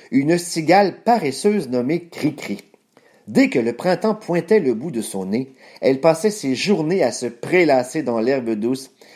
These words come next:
et à jouer des airs mélodieux. La voisine de Cri-Cri, Mimi la fourmi, était en revanche très active. Une fois l'hiver terminé,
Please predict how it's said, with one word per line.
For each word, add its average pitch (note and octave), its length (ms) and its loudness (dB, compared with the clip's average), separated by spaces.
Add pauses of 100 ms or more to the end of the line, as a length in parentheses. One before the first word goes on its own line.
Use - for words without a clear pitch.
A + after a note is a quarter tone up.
(160)
et E3+ 140 4
à F3+ 120 2
jouer G#3 200 -4
des C#3 300 -2
airs D3+ 240 2
mélodieux. A2 720 -4 (1500)
La A#2 140 2
voisine A2+ 560 0
de A2+ 80 -4
Cri-Cri, G2+ 580 -6 (220)
Mimi G3 480 2
la B2+ 140 -2
fourmi, C3+ 500 -8 (380)
était D3 340 2
en B2 120 0
revanche C#3+ 540 -2 (140)
très C3 420 2
active. D#2+ 580 -10 (720)
Une C4 180 2
fois G3+ 320 2
l'hiver C#3 380 -2
terminé, G#2+ 580 -4